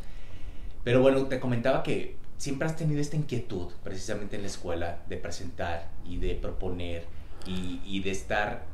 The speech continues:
ahora sí que, pues, queriendo que los alumnos crezcan, porque al final creo que de eso se trata también un maestro,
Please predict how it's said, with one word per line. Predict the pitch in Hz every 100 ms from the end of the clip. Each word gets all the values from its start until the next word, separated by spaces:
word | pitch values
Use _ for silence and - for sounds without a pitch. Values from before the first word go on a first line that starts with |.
| - -
ahora | 95 101 110
sí | - 117
que, | - 107 101 - - - - - - - - - - -
pues, | - - - - - - - - -
queriendo | - 117 113 143
que | -
los | - -
alumnos | 98 101 104 110 -
crezcan, | 127 175 - - - -
porque | 92 - 95 90 - -
al | - 95
final | 110 117 123 120 -
creo | 117 131
que | 139 117
de | 131
eso | 151 175 -
se | - 113
trata | 107 170 -
también | 98 92 95
un | 95
maestro, | 90 87 80 -